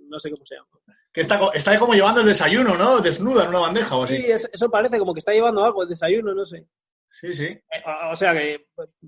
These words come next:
Speaker 1: tal y como vaya vestida, eh, estoy casi seguro que Alfonso Merlas lleva, lleva la camisa y debajo van calzoncillos.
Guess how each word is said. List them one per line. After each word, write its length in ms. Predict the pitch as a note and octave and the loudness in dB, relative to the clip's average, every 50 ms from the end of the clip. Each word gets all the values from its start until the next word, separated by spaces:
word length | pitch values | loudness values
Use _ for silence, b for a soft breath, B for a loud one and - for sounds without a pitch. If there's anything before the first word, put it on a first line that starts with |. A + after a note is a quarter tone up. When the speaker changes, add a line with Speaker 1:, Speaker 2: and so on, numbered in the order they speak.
| E3+ | -4
Speaker 1:
tal 140 | E3 F3 F#3+ G#3 | -2 0 2 2
y 20 | |
como 160 | G3 G3+ G3+ | 4 4 4
vaya 220 | G3 F#3+ F#3+ F#3+ F3+ | 4 2 2 0 0
vestida, 360 | F3+ E3+ - A3 A3+ A#3 A3+ | -2 -2 -2 0 0 0 0
eh, 300 | G3 E3+ D#3 D#3 D#3+ D#3 | 0 -4 -8 -10 -10 -10
estoy 200 | D3 _ F#3 F3 | -10 _ -8 -6
casi 200 | F#3 F3+ E3 F3+ | -4 -4 -4 -4
seguro 300 | D#3+ F3 D#3 F3+ G3 G#3 | -6 -4 -2 -2 -2 -2
que 80 | F#3 F#3 | -2 -4
Alfonso 340 | D3+ - - F3 E3 - E3+ | -6 -6 -8 -10 -8 -8 -6
Merlas 300 | E3+ F3 F3+ - F3+ F3 | -6 -4 -2 -4 -4 -2
lleva, 440 | D#3+ D#3+ E3 D#3+ D#3+ D#3+ D#3+ D#3 D#3 | -2 -2 -2 0 0 -2 -2 -4 -8
lleva 340 | - D#3 D#3 D#3+ D#3+ D#3 D#3 | -10 -8 -4 -4 -4 -2 -2
la 120 | D#3 D#3 | -4 -6
camisa 360 | D3+ D3+ C#3+ E3 E3 E3 F#3+ F3+ | -6 -6 -6 -6 -6 -6 -6 -4
y 60 | E3+ | -4
debajo 300 | D3+ D3 D3+ - E3+ D#3 | -4 -6 -6 -6 -8 -8
van 100 | D3+ D3 | -8 -8
calzoncillos. 640 | - C#3+ - C#3 C3 - E3 D#3 C#3+ - _ _ | -10 -12 -14 -14 -14 -12 -12 -12 -12 -16 _ _